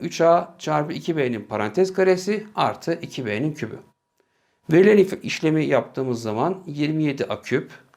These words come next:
artı elli dört A kare B artı otuz altı A B kare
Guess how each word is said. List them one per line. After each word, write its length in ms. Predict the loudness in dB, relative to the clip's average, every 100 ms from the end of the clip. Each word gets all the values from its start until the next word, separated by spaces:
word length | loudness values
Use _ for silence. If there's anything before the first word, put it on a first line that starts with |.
| _
artı 540 | -2 0 0 -2 -4 -2
elli 280 | -2 0 2
dört 260 | 2 2 0
A 140 | -4
kare 280 | 0 0 0 -4
B 280 | -4 -4 -4 _ _ _ _ _ _
artı 540 | 0 0 0 -2 -2 -2
otuz 340 | -4 -4 -2
altı 460 | 2 2 2 -2 -2
A 240 | 0 -2 -2
B 140 | -6
kare 460 | 0 2 2 2